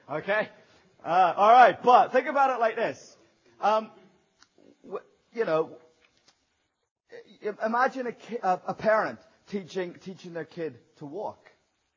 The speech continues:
uh, and to walk on a footpath next to a busy road.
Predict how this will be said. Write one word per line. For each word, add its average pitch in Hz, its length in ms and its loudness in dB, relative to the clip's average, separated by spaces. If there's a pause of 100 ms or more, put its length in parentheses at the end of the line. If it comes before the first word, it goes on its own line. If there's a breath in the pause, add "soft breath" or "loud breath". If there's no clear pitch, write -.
(420)
uh, 147 300 -2
and 147 160 -10
to 147 80 -20
walk 165 420 -8 (440)
on 151 160 -8
a 151 40 -12
footpath - 580 -14 (760)
next 151 560 -14
to 143 260 -18 (100)
a 139 60 -18
busy 131 480 -20 (160)
road. 127 300 -18